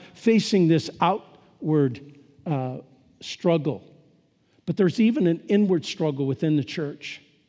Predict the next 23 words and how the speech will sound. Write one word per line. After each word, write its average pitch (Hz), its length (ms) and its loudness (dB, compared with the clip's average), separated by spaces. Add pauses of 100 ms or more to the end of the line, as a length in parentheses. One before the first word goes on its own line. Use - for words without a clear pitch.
(1400)
And 190 120 4
sometimes 233 520 2
we 196 100 4
want 196 220 2
to 180 40 4
raise, 185 400 2 (240)
kind 180 160 2
of 165 60 2
roll 185 220 4
up 175 160 -2
our 143 80 0
sleeves 175 680 0
and, 139 240 2 (180)
and 170 220 2
really 185 240 4
go 180 220 2
for 180 160 -4
the 160 80 0
jugular 143 400 -4
vein 120 360 -8 (680)
with 147 140 -4
some 147 280 -2
people. 131 420 -4